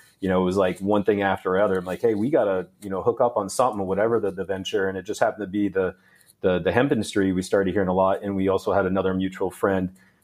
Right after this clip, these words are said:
um, doing, uh, that knows in,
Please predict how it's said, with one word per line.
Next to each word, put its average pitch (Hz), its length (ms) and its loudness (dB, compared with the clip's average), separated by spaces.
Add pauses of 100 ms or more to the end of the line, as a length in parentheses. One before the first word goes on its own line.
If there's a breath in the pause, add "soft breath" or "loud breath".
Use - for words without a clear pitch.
(100)
um, 87 480 0 (380)
doing, 101 480 2
uh, 90 180 2 (120)
that 95 160 0
knows 95 240 0
in, 95 260 -4